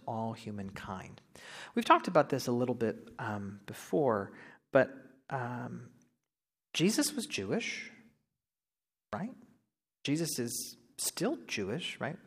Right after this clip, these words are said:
It's weird when we talk about, uh, tense around Jesus. Uh, sometimes we'll say Jesus was, but we really should say Jesus is,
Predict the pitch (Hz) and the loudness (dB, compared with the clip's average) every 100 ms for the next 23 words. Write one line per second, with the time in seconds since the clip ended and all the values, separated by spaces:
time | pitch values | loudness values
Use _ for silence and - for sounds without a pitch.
0 | - - - - 170 175 233 214 160 160 | -20 -18 -2 0 2 2 8 10 10 8
1 | 151 - 190 170 147 135 - - 123 120 | 6 4 2 4 4 2 -2 -4 0 2
2 | 104 - 165 147 - - - - - - | 0 -2 0 0 -4 -8 -10 -12 -16 -6
3 | 143 143 135 131 131 127 123 95 85 - | -2 0 0 2 4 4 4 0 -2 -6
4 | - - - - _ - 139 113 104 - | -10 -16 -18 -20 _ -6 -2 -2 -4 -6
5 | - - _ _ _ _ _ - 82 53 | -12 -20 _ _ _ _ _ -12 -10 -10
6 | 90 117 71 113 220 - 170 170 160 139 | -12 -14 -12 -12 -10 -2 -2 0 0 2
7 | 139 135 131 120 131 120 - 120 127 135 | 0 2 0 0 -2 -2 0 2 2 0
8 | - - - - - _ _ _ _ _ | -4 -10 -14 -20 -20 _ _ _ _ _
9 | - 113 120 190 180 - 113 - 95 95 | 2 2 2 2 2 0 -4 -4 -4 -4
10 | - 117 104 98 165 143 - - - - | -4 -4 -2 0 2 2 -2 -10 -10 -12